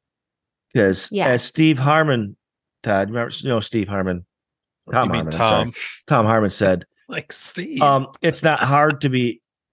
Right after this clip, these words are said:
Speaker 1: a man. You just have to be born. The good man is a little more difficult, but a godly man's impossible without God and the Holy Spirit."
Speaker 3: It's true.
Speaker 1: And you can,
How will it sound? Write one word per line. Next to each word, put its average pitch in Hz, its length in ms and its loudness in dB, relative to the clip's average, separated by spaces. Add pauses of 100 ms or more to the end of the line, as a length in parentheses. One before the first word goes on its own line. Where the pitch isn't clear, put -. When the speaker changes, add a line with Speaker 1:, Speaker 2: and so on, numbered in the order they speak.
(100)
Speaker 1:
a 135 100 0
man. 110 380 2
You 104 80 -2
just 113 160 -6
have 104 120 0
to 95 60 -8
be 95 80 0
born. 90 540 -2 (1160)
The 120 120 -4
good 156 300 2
man 185 260 2
is 151 80 -2
a 131 40 -2
little 120 200 0
more 135 120 0
difficult, 131 640 -4 (760)
but 117 120 2
a 107 40 2
godly 131 400 2
man's 85 280 0
impossible 104 480 -2
without 87 320 -2
God 76 400 -2
and 67 100 -10
the 80 60 -4
Holy 82 180 -4
Spirit." 90 380 -6 (400)
Speaker 3:
It's - 140 -10
true. 107 200 0
Speaker 1:
And 120 220 -2 (280)
you 156 180 2
can, 156 420 -2